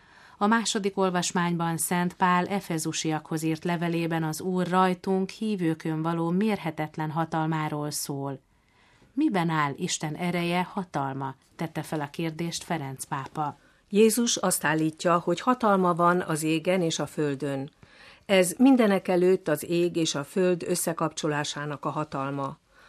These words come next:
Speaker 2: Ma ezt a misztériumot ünnepeljük, mert Jézus, amikor felment az Atyához, a mi emberi testünk átlépte a mennyek küszöbét.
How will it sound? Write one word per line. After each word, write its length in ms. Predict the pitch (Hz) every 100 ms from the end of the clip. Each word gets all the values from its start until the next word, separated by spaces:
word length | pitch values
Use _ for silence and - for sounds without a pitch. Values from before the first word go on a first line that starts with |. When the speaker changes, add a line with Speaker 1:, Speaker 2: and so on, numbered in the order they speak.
| - -
Speaker 2:
Ma 340 | 185 185 175
ezt 240 | 214 226 -
a 60 |
misztériumot 760 | 196 226 - 165 165 160 156 156
ünnepeljük, 760 | 175 170 165 160 160 170 175
mert 300 | 175 165 165
Jézus, 460 | 208 214 196 214 -
amikor 480 | - 170 160 151 147
felment 460 | - 208 180 156
az 140 | 151 147
Atyához, 640 | 151 175 165 156 165 165 - - -
a 140 | - 196
mi 180 | 247 -
emberi 400 | 208 196 165 147
testünk 600 | - 156 - 160 160 156
átlépte 640 | 208 220 - 180 175 180
a 60 | 170
mennyek 400 | 160 156 147 143
küszöbét. 640 | 156 - 143 147 147 143